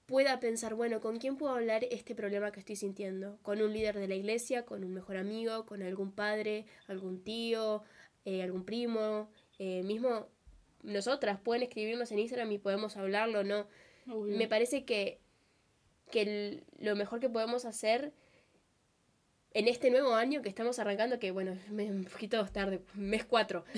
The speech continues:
Speaker 1: pero,
Speaker 2: <laughs>
Speaker 1: pero en este nuevo año empezar a cuidar más cómo nos tratamos a nosotros mismos, cómo
Speaker 2: Mm.
Speaker 1: tratamos a la obra de Cristo, la obra de Dios,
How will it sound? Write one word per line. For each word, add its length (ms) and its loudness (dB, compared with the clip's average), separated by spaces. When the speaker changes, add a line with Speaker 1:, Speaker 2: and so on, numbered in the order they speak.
Speaker 1:
pero, 840 10
Speaker 2:
<laughs> 160 -20
Speaker 1:
pero 160 4
en 40 6
este 240 0
nuevo 200 2
año 640 -2
empezar 560 0
a 200 0
cuidar 480 0
más 500 0
cómo 260 2
nos 140 -6
tratamos 400 -6
a 40 -4
nosotros 360 -6
mismos, 400 -6
cómo 220 0
Speaker 2:
Mm. 40 -6
Speaker 1:
tratamos 560 0
a 80 -8
la 180 -2
obra 260 2
de 100 2
Cristo, 520 -8
la 160 6
obra 120 6
de 100 8
Dios, 340 2